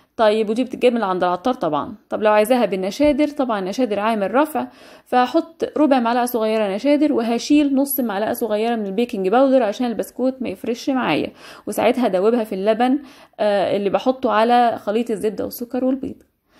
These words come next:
طبعًا ما كانش ينفع اخلص كل كمية البسكوت لوحدي بالكيس، لان دي حدث مهم جدًا في البيت. بدل بنعمل بسكوت يبقى فيه مكنة،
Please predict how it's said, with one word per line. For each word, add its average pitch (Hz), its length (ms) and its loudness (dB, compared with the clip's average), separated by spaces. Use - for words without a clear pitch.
طبعًا 302 240 4
ما 294 120 6
كانش 254 260 -2
ينفع 294 380 0
اخلص 254 340 -2
كل 254 220 0
كمية 247 320 2
البسكوت 254 500 -2
لوحدي 220 420 2
بالكيس، 269 500 -4
لان 202 640 -4
دي 220 520 0
حدث 202 320 -2
مهم 233 240 2
جدًا 214 320 -2
في 226 100 -4
البيت. 226 260 0
بدل 202 220 0
بنعمل 208 300 -2
بسكوت 269 460 -2
يبقى 294 140 -2
فيه 262 140 -2
مكنة، 233 340 -2